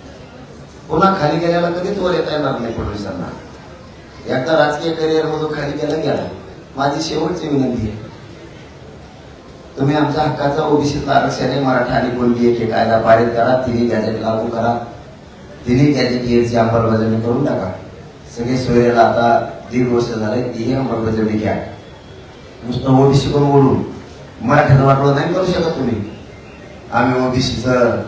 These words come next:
आम नाही देणार, नाही देणार, आम्हाला मारतो काय म्हणतो?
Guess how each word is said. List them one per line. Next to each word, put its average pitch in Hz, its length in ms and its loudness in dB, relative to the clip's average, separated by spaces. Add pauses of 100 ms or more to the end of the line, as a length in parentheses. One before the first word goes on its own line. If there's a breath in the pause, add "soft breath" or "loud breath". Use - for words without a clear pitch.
आम 120 200 0
नाही 123 260 2
देणार, 120 340 2
नाही 120 340 2
देणार, 117 220 2
आम्हाला 135 560 2
मारतो 175 340 2
काय 190 120 4
म्हणतो? 120 340 2